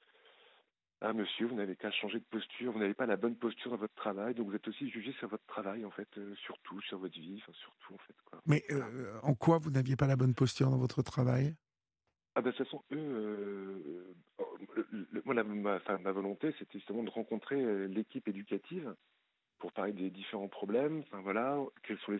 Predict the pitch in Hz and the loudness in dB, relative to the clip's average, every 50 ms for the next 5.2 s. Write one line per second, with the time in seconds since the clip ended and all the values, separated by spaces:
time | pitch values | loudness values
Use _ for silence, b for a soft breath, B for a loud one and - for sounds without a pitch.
0 | - - 98 98 92 - - 135 139 151 147 - - 104 104 104 107 - - 117 | 0 -2 -4 -2 -4 -2 -2 0 0 0 -2 -2 -4 -2 -2 -2 -2 -4 -4 -2
1 | 120 117 120 - - 139 147 160 160 135 98 b b b b b b b b b | -2 -2 -4 -6 -6 -6 -4 -4 -4 -4 -6 b b b b b b b b b
2 | b _ _ _ - - 95 101 98 95 95 98 - - 107 - - 131 113 - | b _ _ _ -14 -10 -6 -4 -2 -2 -2 -4 -4 -6 -6 -4 -4 -6 -2 2
3 | 107 98 95 113 117 117 - 160 151 120 - 101 95 - - 85 - - 92 - | 4 4 4 4 0 0 0 0 0 0 0 -4 -8 -8 -10 -16 -16 -16 -18 -12
4 | - - 98 - 104 - - 98 95 90 95 98 98 - - 131 - 139 131 - | -10 -10 -10 -8 -10 -8 -6 -6 -4 -2 -2 -4 -4 -6 -8 -10 -10 -10 -12 -12
5 | - - 95 | -14 -18 -18